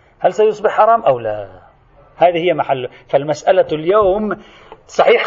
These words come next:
قديمًا بحثوها كسر النبيذ بالماء بطريقة ب-، بدائية،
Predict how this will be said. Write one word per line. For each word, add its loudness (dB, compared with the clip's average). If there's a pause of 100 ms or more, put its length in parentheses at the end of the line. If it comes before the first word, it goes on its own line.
قديمًا 4
بحثوها 4
كسر 2
النبيذ 2
بالماء 2
بطريقة 2
ب-، -6 (100)
بدائية، 2